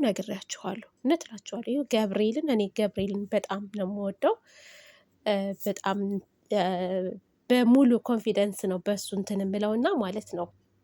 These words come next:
እ፣ በውሸት ምናምን አልምልላችሁም እኔ። እና እርቅ ተፈጥሯል፣ ግን ይሄ እየሄዱበት ያለው ነገር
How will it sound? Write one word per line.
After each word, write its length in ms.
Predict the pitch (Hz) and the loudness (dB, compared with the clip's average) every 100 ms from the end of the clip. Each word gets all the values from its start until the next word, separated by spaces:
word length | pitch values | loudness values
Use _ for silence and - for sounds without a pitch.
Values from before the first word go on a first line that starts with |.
| _ _ | _ _
እ፣ 100 | 190 185 | -2 -2
በውሸት 440 | 185 220 214 233 - | 0 0 0 -2 0
ምናምን 320 | 233 269 277 | 2 4 2
አልምልላችሁም 920 | 190 190 190 185 - - - 208 190 | 2 0 -4 -4 -6 -10 -6 -4 -2
እኔ። 120 | 180 190 185 _ _ _ _ _ _ _ _ _ _ _ | -2 -2 -8 _ _ _ _ _ _ _ _ _ _ _
እና 200 | 208 202 277 349 _ _ _ | -2 0 0 -2 _ _ _
እርቅ 260 | 202 208 - - | 0 0 -4 -4
ተፈጥሯል፣ 560 | 233 - 175 - 180 180 | -2 0 -4 -2 -4 2
ግን 180 | 226 | 2
ይሄ 120 | 220 269 | 4 4
እየሄዱበት 600 | 196 202 196 196 170 208 | 4 2 2 0 -2 -4
ያለው 280 | 220 214 220 | -2 0 2
ነገር 280 | 262 277 | 2 4